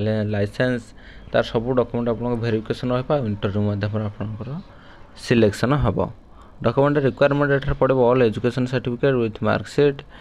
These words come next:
ଟେନ୍ଥ ସାର୍ଟିଫିକେଟ୍, ଟୁଏଲ୍ଥ ସାର୍ଟିଫିକେଟ୍, ଫଟୋ, ତାପରେ ଆପଣଙ୍କ ରେସିଡେଣ୍ଟ କାଷ୍ଟ ସାର୍ଟିଫିକେଟ୍ ସବୁ ଫଟୋ ଆପଣଙ୍କ ଦରକାର। ଏଠାରେ କେମିତି ଆବେଦନ କରିବେ, ହାଉ ଟୁ ଆପ୍ଲାଏ ଡିଷ୍ଟ୍ରିକ୍ଟ କୋର୍ଟ ବୌଦ୍ଧରେ ଆଉ ଯେଉଁ ଆସିଛି,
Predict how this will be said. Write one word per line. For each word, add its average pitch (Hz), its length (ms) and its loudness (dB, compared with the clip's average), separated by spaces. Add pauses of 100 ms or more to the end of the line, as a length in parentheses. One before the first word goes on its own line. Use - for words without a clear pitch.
(260)
ଟେନ୍ଥ 110 220 2
ସାର୍ଟିଫିକେଟ୍, 127 640 2
ଟୁଏଲ୍ଥ - 240 0
ସାର୍ଟିଫିକେଟ୍, 127 580 0 (800)
ଫଟୋ, 139 400 4 (560)
ତାପରେ 123 260 0
ଆପଣଙ୍କ 123 380 -2 (1000)
ରେସିଡେଣ୍ଟ 123 480 2
କାଷ୍ଟ 117 280 2
ସାର୍ଟିଫିକେଟ୍ 107 360 -2
ସବୁ 110 140 -2
ଫଟୋ - 280 -4
ଆପଣଙ୍କ - 340 -4
ଦରକାର। - 340 -10 (760)
ଏଠାରେ - 340 2
କେମିତି 151 380 2
ଆବେଦନ 139 400 4
କରିବେ, 147 420 2 (220)
ହାଉ 127 200 2
ଟୁ 143 160 -2
ଆପ୍ଲାଏ 139 360 2
ଡିଷ୍ଟ୍ରିକ୍ଟ 127 480 -4
କୋର୍ଟ 127 200 0
ବୌଦ୍ଧରେ 117 520 -2
ଆଉ 120 100 2
ଯେଉଁ 117 180 -2
ଆସିଛି, 107 480 -2